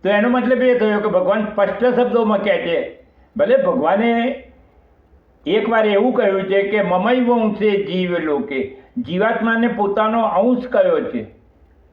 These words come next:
અને એ જ ભગવાન પાછા તેરમા અધ્યાયમાં જઈને આપણને એમ કહેવાના, અરે કહેવાના છે કે "પરમાત્મા ઇતિ ચાપ્યુક્તો",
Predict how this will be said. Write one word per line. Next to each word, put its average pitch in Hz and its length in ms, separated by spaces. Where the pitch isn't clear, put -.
અને 262 180
એ 254 440
જ 208 40
ભગવાન 233 380
પાછા 220 500
તેરમા 208 640
અધ્યાયમાં 226 480
જઈને 220 280
આપણને 214 480
એમ 233 160
કહેવાના, 196 520
અરે 196 180
કહેવાના 190 460
છે 185 380
કે 214 80
"પરમાત્મા 233 840
ઇતિ 220 540
ચાપ્યુક્તો", 185 880